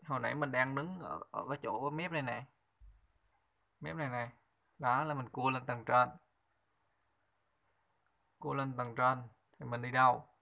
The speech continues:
Mình đi lên, mình lách qua đây luôn. Lách qua đây, nếu bạn nào chưa có con này thì chạy xuống làm con này. Đó, lách qua,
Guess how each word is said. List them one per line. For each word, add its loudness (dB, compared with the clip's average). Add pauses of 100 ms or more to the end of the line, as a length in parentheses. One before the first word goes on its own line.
(1900)
Mình -6
đi -8
lên, 0 (580)
mình -8
lách 0
qua -4
đây -2
luôn. -8 (1080)
Lách -2
qua -2
đây, 2
nếu 2
bạn -2
nào -4 (100)
chưa 0
có 0
con 2
này 0
thì -6
chạy -6
xuống -4
làm 0
con -4
này. 0 (1300)
Đó, 2
lách 0
qua, 2